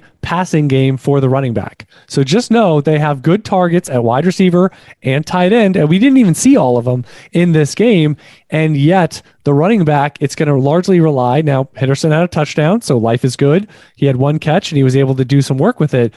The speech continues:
but he's not gonna be a guy that you typically see four or five receptions. So it is gonna be that setting. You're gonna need the touchdown to, to get into the double digits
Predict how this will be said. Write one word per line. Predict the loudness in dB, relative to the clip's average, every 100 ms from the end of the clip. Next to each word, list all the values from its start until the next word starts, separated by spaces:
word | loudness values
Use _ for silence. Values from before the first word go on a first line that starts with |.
| -12 -20 -4
but | 0
he's | 2 2
not | 0 0
gonna | 0 0
be | 2 0
a | 0
guy | 0 0
that | 0
you | 0
typically | 0 -2 -2 -2 -2
see | 0 0 0 -2 -10 _
four | -2 -2
or | -2
five | -2 -2 -2
receptions. | -2 -4 -4 -8 -12 -14 -20 -18
So | -4 -2
it | -2 0
is | 0 2 2
gonna | 0
be | 2 2
that | 0 0
setting. | -2 0 0
You're | 0
gonna | 0 0
need | 2 2
the | 0
touchdown | -2 -6 -4 -2 -2 -4 -6 -18 _
to, | -2 -2
to | 0 -2
get | 0 0
into | 0 0
the | 0
double | -2 -2 0
digits | 0 0 -2 -2